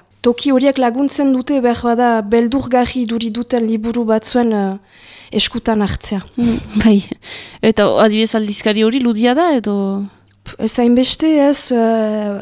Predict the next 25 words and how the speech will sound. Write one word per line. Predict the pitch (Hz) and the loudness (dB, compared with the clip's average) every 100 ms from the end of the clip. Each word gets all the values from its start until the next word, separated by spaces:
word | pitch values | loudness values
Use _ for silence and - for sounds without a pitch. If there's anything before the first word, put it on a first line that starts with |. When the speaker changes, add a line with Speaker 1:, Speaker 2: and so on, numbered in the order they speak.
| - | -8
Speaker 1:
e-, | 220 - 220 | -10 -2 2
ehun | 233 247 | 4 4
bat | 247 247 | 2 0
orrialdekoa | 247 247 240 240 254 262 | -2 0 0 0 0 0
izan | 254 262 262 | 0 -2 0
behar | 269 | 0
da. | 285 285 269 | 0 0 0
Speaker 2:
Mhm. | 233 214 202 | 0 0 -2
Speaker 1:
Beraz, | 233 226 - - | 0 0 0 -2
ho-, | 131 208 120 | -2 0 0
hori | 226 | 0
da | 240 254 | 2 2
abantaila | 240 240 240 240 240 226 | 2 0 0 0 2 2
ere, | 233 269 269 | 2 0 0
da | 233 220 220 214 - | 0 0 -4 -8 -14
gai | - 220 233 240 220 220 - _ - | -16 -4 0 0 -2 -8 -14 _ -2
gotorrak | 214 226 254 240 254 311 - - _ _ _ - | 0 4 2 2 0 -2 -6 -16 _ _ _ -10
edo | 220 202 226 226 220 - - | -8 0 2 2 0 -6 -14
itxuraz | 220 - 277 269 269 247 - - - - | -6 -2 2 4 4 2 -4 -10 -16 -10
zailak | - - 254 254 262 339 - - | -4 0 2 4 2 0 -4 -14
simplifikatzen | - - 254 240 233 247 240 240 240 | -4 0 0 -2 -4 -2 -2 -2 0
dituztela, | 233 233 226 - 240 294 359 | 0 -2 -6 0 2 2 0
laburtzen | 208 185 202 240 - - 247 349 - _ | 0 0 0 -2 -4 0 0 0 -6 _
eta | - 208 247 254 240 220 208 | -4 -2 0 0 0 -2 -4
jendarteratzen. | 202 214 214 202 - 208 190 - 170 | -2 0 0 -2 -6 -6 -6 -8 -12